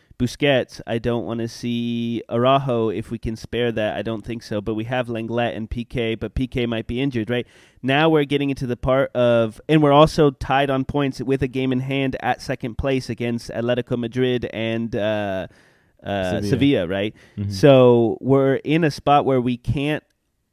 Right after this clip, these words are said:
Speaker 1: completely t-, gut our t-, starters and just play a bunch of second string people because we need the three points, even though this should be, you know, how many times have we gone against teams we should beat and we don't beat them?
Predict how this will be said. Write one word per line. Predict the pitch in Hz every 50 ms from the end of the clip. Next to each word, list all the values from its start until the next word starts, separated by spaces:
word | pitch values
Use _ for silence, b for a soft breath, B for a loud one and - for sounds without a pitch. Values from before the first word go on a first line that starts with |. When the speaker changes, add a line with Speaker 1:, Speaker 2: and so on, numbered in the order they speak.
| _ _ _ _ _ _
Speaker 1:
completely | - - 143 135 - - 135 131 135 - 127 139 139 135 131
t-, | - - - - - 127 104 -
gut | 135 131 131 139 - _ _ -
our | 117 123 123 120
t-, | 113 - - - - -
starters | - - - 123 123 127 127 147 165 180 170 -
and | - 123 127 120
just | 127 120 -
play | - 143 131
a | 123
bunch | 107 127 123 131 -
of | 131 123 123 120 113 -
second | - - 139 127 - 147 - -
string | - 135 131 127
people | - - 131 135 - 160 170 151
because | 139 135 - - 139 127 123 123 123 - B B B B
we | B 147 156
need | 156 156 165 147
the | 160
three | - - 156 147
points, | - - 156 151 139 -
even | 139 139 151 156
though | 151
this | 151 156 147
should | - - 156 147
be, | 143 151 151 147 143 135 - B B B
you | 170 190
know, | 175 156
how | 170 202
many | 196 202 185
times | - 185 175 175 170
have | 175 160
we | 151
gone | 143 151 139 143 139
against | 147 139 147 139 135 - -
teams | - 143 139 139 -
we | 131
should | 127 - 139 131 120
beat | - 131 147 165 - b b b b
and | b 135 147
we | 139 123
don't | - 131 123 117
beat | - 113 110 -
them? | - 78 76 76